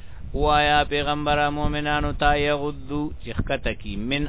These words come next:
ابصارهم.» د نظرونو خپلو نه. «ویحفظوا فروجهم.» او حفاظت وکړي د خپلو عوراتو. په یو مشهور روایت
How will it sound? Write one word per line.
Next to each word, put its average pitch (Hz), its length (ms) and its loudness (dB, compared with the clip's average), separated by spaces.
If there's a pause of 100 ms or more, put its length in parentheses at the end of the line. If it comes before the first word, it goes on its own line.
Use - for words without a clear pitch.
(140)
ابصارهم.» 147 840 2
د 139 60 -2
نظرونو 139 480 -2
خپلو 151 320 -4
نه. 120 140 -2 (640)
«ویحفظوا 135 760 -2
فروجهم.» 147 760 0 (640)
او 143 180 2
حفاظت 131 580 0
وکړي 147 320 -6
د 147 80 0
خپلو 147 320 -2
عوراتو. 147 600 4 (1900)
په 127 80 -2
یو 147 140 0
مشهور 165 400 -2
روایت 160 320 -2